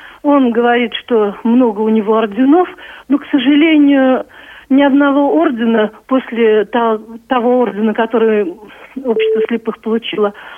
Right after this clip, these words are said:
в период работы Бориса Владимировича Зимина, больше наше государство почему-то нашему обществу слепых ни одного ордена не присвоило.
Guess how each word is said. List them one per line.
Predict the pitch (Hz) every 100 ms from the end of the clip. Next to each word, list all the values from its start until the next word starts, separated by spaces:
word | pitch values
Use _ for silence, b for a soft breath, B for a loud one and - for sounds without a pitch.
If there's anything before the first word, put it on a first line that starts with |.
| B B B B
в | -
период | 269 254 226 233
работы | 226 214 226 226
Бориса | 214 220 214
Владимировича | 220 220 294 311 -
Зимина, | 214 226 220 196 196 B B
больше | 202 285 277 262 247 - - _ _ _ b b
наше | 247 247 269
государство | 214 - 226 262 277 -
почему-то | 208 - 226 233 - 226 226 B B B
нашему | 226 233 - 233 233
обществу | 208 - - 220 -
слепых | 214 208 294
ни | 226
одного | 208 190 208 202 285
ордена | 220 220 190 233 233 226 B B 220
не | 220
присвоило. | 220 220 - 175 165 165 175